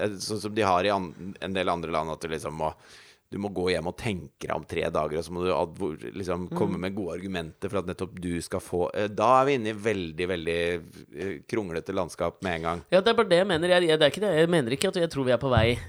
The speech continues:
Speaker 2: på vei dit. Jeg bare mener at en del av denne debatten handler også om en eller annen his-,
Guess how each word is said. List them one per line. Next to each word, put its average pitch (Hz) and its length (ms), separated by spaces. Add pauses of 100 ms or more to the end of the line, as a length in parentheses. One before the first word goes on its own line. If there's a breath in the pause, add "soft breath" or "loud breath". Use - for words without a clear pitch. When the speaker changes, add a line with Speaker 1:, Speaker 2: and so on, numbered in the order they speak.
(200)
Speaker 2:
på 135 120
vei 131 140
dit. 208 240
Jeg 139 160
bare 160 120
mener 127 200
at 131 100
en 156 140
del 131 380
av 127 260
denne 123 200
debatten 139 500 (760)
handler 135 460
også - 360
om 135 220 (460 loud breath)
en 139 140
eller 135 100
annen 127 200 (200)
his-, 143 300